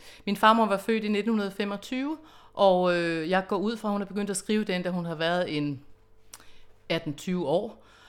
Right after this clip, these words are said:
Øh, sådan, øh, fra ungepigeårene, og så, øh, op igennem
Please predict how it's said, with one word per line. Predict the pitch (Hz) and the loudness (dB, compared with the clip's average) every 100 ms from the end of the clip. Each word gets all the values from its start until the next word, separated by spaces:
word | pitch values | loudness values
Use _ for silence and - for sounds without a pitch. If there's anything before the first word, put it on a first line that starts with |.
| - - | -12 0
Øh, | 214 196 180 170 165 | 2 4 4 2 0
sådan, | - 196 190 170 | -2 -2 0 0
øh, | 156 147 | 0 -2
fra | - 160 | -2 0
ungepigeårene, | 196 262 277 240 220 185 185 180 180 | 2 2 0 -2 0 0 0 -2 -4
og | 180 170 | -4 -6
så, | - 208 | 0 2
øh, | 208 180 175 165 - | 2 2 0 0 0
op | 190 208 | 0 -2
igennem | - 185 180 180 | -4 -2 -2 -4